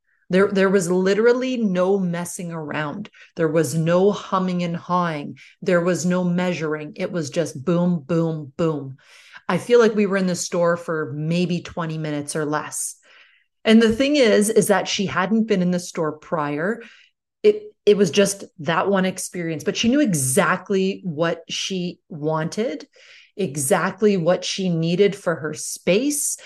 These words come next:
And it was, "This is it." And, and that might be simple for some people, but for those of us who hum and haw, leave the store,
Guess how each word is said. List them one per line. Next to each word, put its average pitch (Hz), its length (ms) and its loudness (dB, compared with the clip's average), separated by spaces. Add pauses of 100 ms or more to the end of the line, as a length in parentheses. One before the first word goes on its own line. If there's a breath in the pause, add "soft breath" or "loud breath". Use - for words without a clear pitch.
(280 loud breath)
And 175 160 2
it - 140 -2
was, 160 460 2 (360)
"This 160 320 -2
is 147 200 -8
it." - 180 -12 (360 loud breath)
And, 247 360 2
and 220 140 10
that 302 120 6
might 392 160 4
be 427 120 4
simple 196 420 0
for 190 160 -2
some 190 380 -2
people, 175 460 0
but 196 220 0
for 214 80 2
those 208 240 2
of 302 100 -4
us 262 280 -4
who 208 500 -2 (280 loud breath)
hum 208 220 0
and 196 100 -4
haw, 175 440 0
leave 190 360 -8
the 220 120 -8
store, 175 840 0